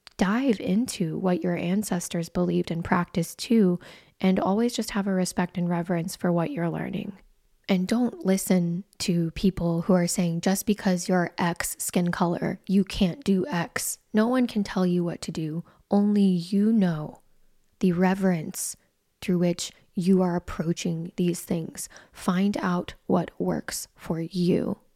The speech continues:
Don't listen to the words and black and white splitting behaviors of these people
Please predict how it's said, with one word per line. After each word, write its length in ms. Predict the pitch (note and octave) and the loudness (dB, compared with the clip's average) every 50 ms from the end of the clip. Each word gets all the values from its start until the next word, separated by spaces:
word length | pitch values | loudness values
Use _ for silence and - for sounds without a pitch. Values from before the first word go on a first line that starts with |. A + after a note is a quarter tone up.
| _ _ F#3 | _ _ 0
Don't 340 | - F#3 F#3 G3+ G#3 D#4 - | 2 4 4 4 4 2 0
listen 480 | F#3 F3+ - - F#3 F3+ F3 F3 E3+ - - | -2 -2 0 0 2 2 2 2 0 -4 -4
to 120 | - G3+ | -4 -2
the 100 | E3+ F3+ | -2 -2
words 540 | E3+ F3 F#3+ F3+ F3+ F3+ F3+ F3+ F3 - - - - - - _ _ | -2 -2 -2 0 2 2 2 0 -2 -4 -8 -10 -16 -20 -20 _ _
and 140 | - E3 D#3+ | -8 -8 -6
black 300 | - F3+ F3 F#3 F#3 - | -2 -2 -2 -2 0 0
and 160 | F#3+ F3+ F3+ | 0 2 2
white 260 | F3 E3 F3+ - D4+ | 2 0 0 -2 -2
splitting 580 | - - - - - - F3 F#3+ F#3+ G3 F#3 F#3 | -4 -6 -6 -8 -6 0 2 4 4 6 4 4
behaviors 720 | F3+ F#3 E3+ - F#3 F3 E3+ F3 F3+ E3+ E3 E3+ E3+ - - - - - - - _ - | 2 0 0 0 0 0 2 0 0 0 0 0 -2 -4 -8 -14 -18 -20 -20 -20 _ -2
of 160 | F3+ F3 E3+ | -2 0 0
these 220 | - F3+ E3+ - - | 0 -2 -2 -2 0
people 500 | - G3 F3+ - F3 E3+ D#3+ D#3+ D#3+ | 0 0 0 2 0 -2 -2 -4 -6